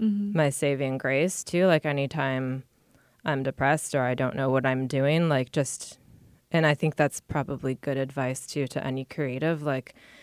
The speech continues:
Speaker 2: you might not know exactly, like, what you're getting at, but, like, keep making stuff. And, like,
Speaker 1: Mm.
Speaker 2: like, I would keep shooting, and, like, planning shoots, like, helped me so much. Like, when I was in a funk, um, I was like, "All right, just, like,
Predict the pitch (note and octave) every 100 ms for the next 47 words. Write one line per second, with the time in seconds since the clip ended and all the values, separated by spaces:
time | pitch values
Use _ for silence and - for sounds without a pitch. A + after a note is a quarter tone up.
0 | _ F3+ F#3 F3+ F3 D3 C3+ C3+ C3+ C3+
1 | B2+ B2+ C3 B2 B2 C#3 B2+ B2+ B2 C#3
2 | C3 B2+ B2 _ _ _ _ - D3+ C3
3 | C#3 B2 C#3+ D#3+ - D3 B2+ A#2+ B2 -
4 | - - B2 B2 E3 E3 - G3 G3 -
5 | G3+ G3+ E3 D3 G3 C3 F#3+ F#3+ F#3 F#3+
6 | F#3+ - G3+ - - F3+ D3 C#3 C#3+ C#3
7 | C#3 - - - - - - - F#3+ F#3+
8 | F3 - - F#3+ - - - B2 B2+ -
9 | C3+ - C3+ B2 - D#3+ C#3 C3+ D#3+ -
10 | - - D3+ C3 C#3+ C#3 C#3 C3+ C3 D3
11 | C#3 C#3 C3+ B2+ C#3+ B2+ - F#3+ D#3+ -
12 | - - - - _ _ D#3 D3 C3+ C#3
13 | C3+ F#3 G3 C#3 B2+ - E3+ - D#3+ C#3
14 | -